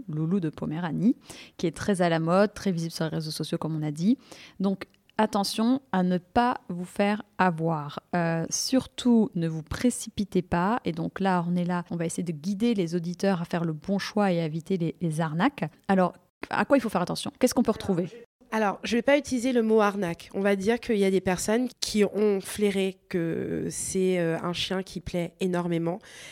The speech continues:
Speaker 2: et donc qui vont se structurer, je vais présenter ça plutôt comme ça, de manière à répondre le plus facilement et le plus rapidement à la demande. Donc, il y a, euh, déjà les revendeurs. Quand vous voulez prendre, euh, un loulou de Poméranie, très souvent, ces revendeurs-là vont se mettre, euh,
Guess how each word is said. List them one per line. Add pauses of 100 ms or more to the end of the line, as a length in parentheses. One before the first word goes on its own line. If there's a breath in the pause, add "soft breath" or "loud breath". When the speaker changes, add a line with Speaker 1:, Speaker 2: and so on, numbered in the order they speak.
(120)
Speaker 2:
et
donc
qui
vont
se
structurer, (180)
je
vais
présenter
ça
plutôt
comme
ça, (420 loud breath)
de
manière
à
répondre
le
plus
facilement
et
le
plus
rapidement
à
la
demande. (180)
Donc,
il
y
a,
euh,
déjà
les
revendeurs. (540 loud breath)
Quand
vous
voulez
prendre,
euh,
un
loulou
de
Poméranie,
très
souvent,
ces
revendeurs-là
vont
se
mettre,
euh,